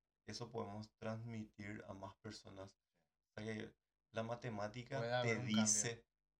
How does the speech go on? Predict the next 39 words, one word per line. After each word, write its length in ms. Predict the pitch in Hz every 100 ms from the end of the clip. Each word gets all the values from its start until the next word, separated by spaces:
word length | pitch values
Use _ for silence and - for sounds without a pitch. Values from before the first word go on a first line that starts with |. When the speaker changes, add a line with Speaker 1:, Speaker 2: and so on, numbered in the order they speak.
| _ _ -
Speaker 1:
que 80 |
si 120 | 107 113
vos, 220 | 104 107 - _ _
vos 260 | 104 107 -
te 100 | 117
vas 180 | 104 -
sumando, 600 | 123 107 98 98 98 98
Speaker 2:
Sí. 140 | 113 101 _
Speaker 1:
en 100 | 107
algún 260 | 107 110 135
momento 420 | 123 110 107 117
vas 180 | 98 104
a 60 |
llegar 280 | 107 104 98
Speaker 2:
Sí. 60 | 98
Speaker 1:
a 40 |
la 140 | 101 -
cantidad 480 | 110 110 104 101
necesaria 720 | 104 110 110 110 - 104 104 104
para 220 | 110 110
poder 300 | 110 98 98
realmente 440 | 104 98 98 98
hacer 220 | 101 - 98
un 140 | 101
cambio. 340 | - 92 90 - _ -
Speaker 2:
Y 80 | 131
te 160 | 135
doy 260 | 127 131 151 151
un 300 | 143 131 127 123
ejemplo 840 | 120 127 131 123 127 123 98 - _ _ _ _
rapidísimo 800 | - 123 127 123 117 117 135 139 139
que 220 | 127 120
es, 160 | 120 - _ _ _ _ _ _ _ _ _ _
es 240 | 139 151 - -
que 120 | 160
muchas 300 | 143 147 175
veces 180 | 143 143
no 80 | 147
dimensionamos 840 | 151 156 156 - 135 123 131 131